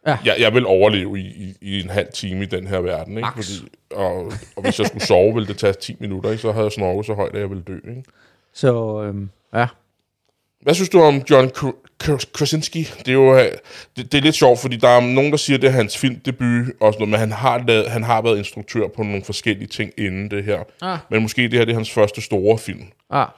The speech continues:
Speaker 2: Øhm, hvordan synes du, han, han gør det?
Speaker 1: Jo, men det er jo, det er jo udmærket. Altså igen, der er ikke nogen af dem, hvor jeg sidder og tænker, at, altså igen, jeg synes, børnene er måske dem, der står stærkest,
Speaker 2: Ja.
Speaker 1: ikke? Fordi at det er,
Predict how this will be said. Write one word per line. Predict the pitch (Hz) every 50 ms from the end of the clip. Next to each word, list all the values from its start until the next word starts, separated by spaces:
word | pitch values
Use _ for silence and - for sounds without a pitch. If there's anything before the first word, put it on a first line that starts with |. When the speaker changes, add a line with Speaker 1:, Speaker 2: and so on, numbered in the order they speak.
| _ _ _ _ _ -
Speaker 2:
Øhm, | 107 104 101 98 98 101 101 101 - _ _ _
hvordan | - 117 117 123 135
synes | - 147 139
du, | - 143
han, | 135 131 123 113 110 107 107 - _ _ _ -
han | 120 110 107
gør | 113 113 107 107 113
det? | 135 135 - _ _ _ _ _ _ _ _ _ _ _ _ _ _ _ -
Speaker 1:
Jo, | 143 175 170 165 151 151 143 143
men | 139 139 139 127 110
det | 98 127 143 165 170 160 131 110 101 98
er | 95 95 98
jo, | 95 95 95 92 90 90 90
det | 92 92 92 87 - - 110 110
er |
jo | 107 104 98
udmærket. | 98 98 98 101 101 113 139 160 165 165 160 151 151 156 160 156 165 160
Altså | 135 131 139 160 160
igen, | 160 151 143 151 156 160 147
der | 151
er | 135 127 123 120
ikke | 120 123 143 180 185 165
nogen | 147 139 156 165 143
af | 131 135
dem, | 147 151
hvor | 139 135 120
jeg | 113 110 120 -
sidder | - 147 147 151 143
og | 139 131 117 113 113
tænker, | - 131 127 139 143 151 143
at, | 123 117 113 - -
altså | 82 139 139 139 160
igen, | 156 151 143 160 170 180
jeg | 175 165
synes, | - 190 180 147
børnene | - - 175 175 180 208 208 208 196
er | 180 151 135
måske | 127 127 123 - 156 156 147
dem, | 143 143 143 139
der | 143 135
står | - - 87 101
stærkest, | 107 - - 104 82 78 107 127 143 156 160 156
Speaker 2:
Ja. | 202 214
Speaker 1:
ikke? | 170 160 -
Fordi | - 151 139 139 135
at | 127 127 127 -
det | 147 147 143 139
er, | 135